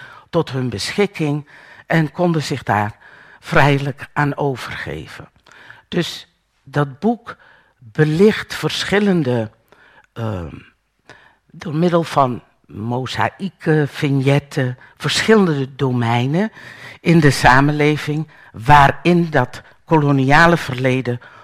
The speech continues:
ons nog steeds parten speelt. Dit is wat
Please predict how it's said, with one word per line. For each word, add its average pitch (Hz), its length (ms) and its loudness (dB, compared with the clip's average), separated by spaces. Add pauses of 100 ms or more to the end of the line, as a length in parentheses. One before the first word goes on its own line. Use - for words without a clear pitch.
(200)
ons 147 280 -4
nog 110 220 -6
steeds - 480 -4
parten 90 640 -4
speelt. - 640 -12 (720)
Dit 160 240 -2
is - 220 -4
wat - 360 -2